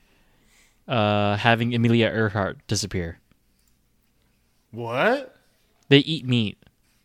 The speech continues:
Speaker 2: Oh.
Speaker 1: They scavenge.
Speaker 2: Whoa. <laughs>
Speaker 1: Like, if she ended up on some island, they probably done her, done her in.
Speaker 2: What the heck? I did not know that.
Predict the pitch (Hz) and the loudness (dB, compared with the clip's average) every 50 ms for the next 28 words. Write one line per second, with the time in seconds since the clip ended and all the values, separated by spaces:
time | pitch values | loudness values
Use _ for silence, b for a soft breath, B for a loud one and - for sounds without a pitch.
0 | _ _ _ _ _ _ _ _ _ _ _ 110 107 113 120 139 156 170 170 160 | _ _ _ _ _ _ _ _ _ _ _ -12 -10 -8 -8 -8 -6 -6 -6 -6
1 | 147 131 117 107 101 98 95 92 95 98 - _ - - 117 107 - - - 110 | -6 -8 -8 -8 -10 -12 -14 -16 -20 -20 -20 _ -4 -4 -2 -2 -2 0 2 2
2 | 107 98 101 92 90 - - - - _ _ _ _ _ _ _ _ _ _ _ | 2 2 0 -4 -6 -6 -10 -12 -16 _ _ _ _ _ _ _ _ _ _ _
3 | _ - 110 107 104 104 104 107 110 113 113 113 113 113 110 113 123 131 123 131 | _ -20 -16 -12 -12 -10 -10 -8 -8 -8 -8 -8 -8 -8 -6 -4 -4 -4 -4 -6
4 | 117 - 123 117 - 135 131 - - 147 127 135 135 135 135 139 127 - 131 127 | -4 0 0 2 4 2 0 2 2 2 2 2 2 4 4 4 6 6 4 4
5 | 117 135 123 120 110 107 113 117 127 139 143 139 147 127 117 117 127 117 - - | 4 2 2 2 2 4 4 4 4 4 2 0 -2 2 2 4 4 2 2 2
6 | 120 113 110 113 110 107 98 113 104 98 92 85 85 90 _ _ _ _ _ - | 2 2 4 2 0 0 2 0 -2 -2 -2 -4 -6 -8 _ _ _ _ _ -4
7 | - 107 101 98 98 98 92 82 82 87 _ _ _ _ _ _ _ _ _ _ | -4 -2 -2 -2 -2 -2 -4 -4 -8 -12 _ _ _ _ _ _ _ _ _ _
8 | _ _ _ _ _ _ - 147 160 165 - - 147 135 131 127 123 120 - - | _ _ _ _ _ _ -12 -10 -10 -10 -10 -8 -8 -6 -6 -6 -8 -12 -12 -10
9 | 151 151 151 156 156 156 156 156 147 _ _ _ _ _ _ _ - 156 160 175 | -8 -6 -4 -4 -4 -4 -6 -8 -10 _ _ _ _ _ _ _ -6 -6 -4 -4
10 | 180 180 180 175 170 175 170 170 170 180 196 208 202 170 131 113 110 107 104 104 | -4 -4 -4 -4 -4 -4 -4 -6 -6 -6 -6 -8 -6 -6 -6 -4 -6 -8 -10 -12
11 | 101 - | -16 -20